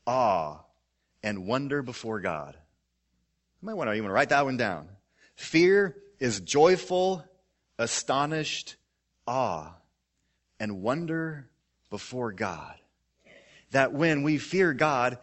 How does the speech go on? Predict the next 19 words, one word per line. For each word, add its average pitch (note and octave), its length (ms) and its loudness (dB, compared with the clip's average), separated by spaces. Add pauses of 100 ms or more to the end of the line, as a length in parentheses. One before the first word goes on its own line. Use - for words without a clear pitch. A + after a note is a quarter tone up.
(260)
it's C#3+ 260 0
not D3 360 2
just C#3 380 -2
trembling E3 800 -2
and B2+ 300 -2
shaking D#3 720 0 (180)
and C3+ 180 -4
being C#3 260 0
scared C#3+ 600 -2
away D3 540 2
from C3 320 0
him. F2 480 -6 (1000)
There C3+ 320 0
may F3 320 2
be E3 160 2
trembling D#3+ 640 0
and C3 180 -4
shaking, E3+ 460 -2
but B2 320 -4